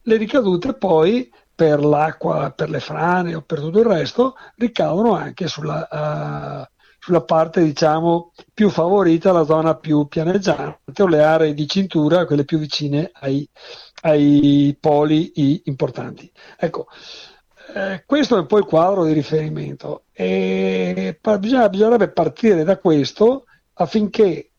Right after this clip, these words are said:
le politiche program-, di programmazione, le pro-, politiche di infrastrutture, eh, le politiche di, ehm, diciamo, miglioramento dei servizi abbiano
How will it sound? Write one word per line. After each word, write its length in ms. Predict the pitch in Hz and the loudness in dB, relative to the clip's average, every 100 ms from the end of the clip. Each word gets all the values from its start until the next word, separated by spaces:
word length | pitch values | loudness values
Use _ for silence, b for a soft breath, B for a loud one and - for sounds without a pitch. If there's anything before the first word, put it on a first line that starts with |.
| _ | _
le 160 | 156 151 | -10 -10
politiche 1000 | - 185 214 214 220 151 _ - 131 - _ _ _ _ | 0 2 4 2 -4 -18 _ -14 -14 -14 _ _ _ _
program-, 440 | - 151 143 147 | -4 0 2 0
di 120 | 156 151 | -4 -6
programmazione, 960 | 156 147 151 147 - 165 190 220 180 | -4 -2 -2 -4 -4 2 2 2 0
le 120 | 151 | -2
pro-, 240 | 147 156 151 - | -2 -4 -4 -6
politiche 480 | 160 165 170 170 | 0 0 0 0
di 100 | 151 | 0
infrastrutture, 1400 | 156 131 156 - _ _ 127 - 151 - 196 214 190 147 - b b b b | -2 -4 -4 -6 _ _ -12 -12 -16 -4 0 2 2 0 -4 b b b b
eh, 200 | 170 165 | -6 -4
le 120 | 156 | -4
politiche 560 | 175 170 170 160 170 | 0 -2 -2 0 0
di, 340 | 156 175 175 - | 0 0 0 0
ehm, 920 | 175 170 165 156 160 156 160 156 156 147 b b | -2 -2 0 -2 -4 -6 -10 -10 -10 -14 b b
diciamo, 640 | 139 170 160 170 160 165 _ _ _ _ _ | -8 -2 0 2 0 -4 _ _ _ _ _
miglioramento 720 | 165 160 170 160 170 196 185 | -6 0 2 2 2 0 0
dei 140 | 160 135 | -4 -2
servizi 680 | 185 196 165 139 220 254 - b b - | 0 2 0 0 -4 -4 -4 b b -2
abbiano 520 | 240 214 165 156 151 | 0 2 0 -2 -6